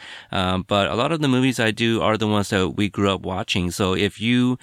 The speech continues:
grew up watching A Nightmare on Elm Street, there's plenty of movies that came out around that decade, you know, that I've covered. You know, uh, Tom, you've been on,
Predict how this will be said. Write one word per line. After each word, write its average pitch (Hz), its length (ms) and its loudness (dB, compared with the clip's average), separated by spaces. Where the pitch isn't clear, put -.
grew 117 220 2
up 82 80 -4
watching 113 440 0
A 98 60 -4
Nightmare 104 300 0
on 101 100 -2
Elm 110 160 0
Street, - 280 -4
there's 92 160 -4
plenty 156 420 -4
of 127 80 2
movies 117 240 2
that 95 160 -4
came 104 240 -2
out 101 300 0
around 101 380 0
that 95 320 -4
decade, 92 640 -4
you 104 80 -6
know, 95 120 -2
that 92 180 -2
I've 90 180 -4
covered. 95 460 -2
You 98 100 -2
know, 92 220 -2
uh, 92 280 -2
Tom, 98 240 -2
you've 95 180 0
been 95 160 0
on, 95 240 0